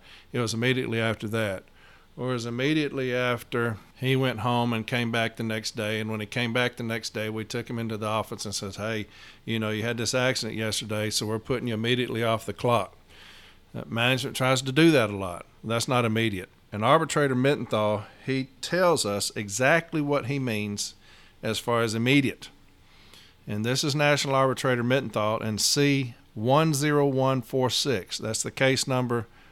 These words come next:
one zero one four six. It's A and B. And here's our National Arbitrator Mittenthal. He's defining what that means, immediate, okay? Here's what he says.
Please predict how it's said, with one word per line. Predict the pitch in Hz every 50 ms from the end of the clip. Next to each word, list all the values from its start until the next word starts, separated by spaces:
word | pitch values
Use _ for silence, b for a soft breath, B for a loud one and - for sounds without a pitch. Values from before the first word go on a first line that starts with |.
| b b
one | - 101 113 123 139 147 151 143
zero | 123 139 147 139 139 139
one | 135 131 131 131 131 127
four | - - 135 131 131 127
six. | - - - 120 117 113 - - -
It's | - - -
A | - 113 120 123
and | 123 120 113 107
B. | 120 117 107 95 85 - B B B B B B B B B B
And | 101 98
here's | 110 139 165 170 165
our | 170 160 160 156 -
National | - 147 147 156 143 - - 143 139
Arbitrator | 139 131 - - 147 135 127 123
Mittenthal. | 120 120 123 117 117 110 - 110 107 107 104 104 101 - b b b b b b b b b b
He's | b 135 135 131 127
defining | - 117 - - - 139 151 156 160 151 123 107 107 101 92 -
what | - 120 123 127 - -
that | 127 113 104
means, | - 113 117 113 107 101 87 87 - - - - - - - _ _ -
immediate, | 104 104 110 117 120 110 101 95 - -
okay? | 95 92 - - 127 127 123 127 - -
Here's | 135 139 143 -
what | 156 147
he | 135
says. | - - 123 95 82 -